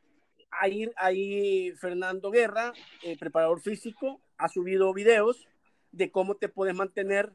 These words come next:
activo, de cómo te puedes mantener, eh, pues no va a ser lo mismo, pero, eh, es eso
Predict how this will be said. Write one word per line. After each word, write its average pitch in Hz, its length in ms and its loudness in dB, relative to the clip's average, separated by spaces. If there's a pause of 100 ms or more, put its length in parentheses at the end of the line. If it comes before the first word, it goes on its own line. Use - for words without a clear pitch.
(100)
activo, 233 600 -2 (240)
de 160 180 -8
cómo 185 240 -2
te 202 140 -6
puedes 196 300 -8
mantener, 190 840 -6
eh, 160 440 -10 (240)
pues 175 220 -6
no 147 180 -4
va 156 80 -2
a 151 40 -2
ser 185 160 -2
lo 202 100 2
mismo, 226 380 0
pero, 202 460 2 (400)
eh, 151 460 -14
es 160 240 -4
eso 233 380 -4